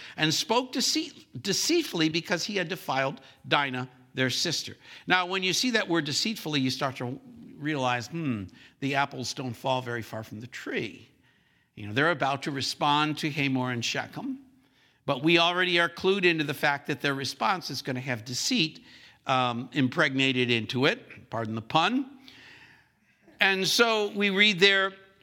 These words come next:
um, "And so the sons of Jacob answered Shechem and his father, Hamor his father, and spoke deceitfully, because he had defiled Dinah their sister.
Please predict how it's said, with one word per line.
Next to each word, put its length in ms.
um, 560
"And 140
so 140
the 80
sons 260
of 100
Jacob 340
answered 400
Shechem 380
and 220
his 220
father, 640
Hamor 420
his 140
father, 320
and 140
spoke 300
deceitfully, 720
because 300
he 120
had 160
defiled 600
Dinah 440
their 160
sister. 500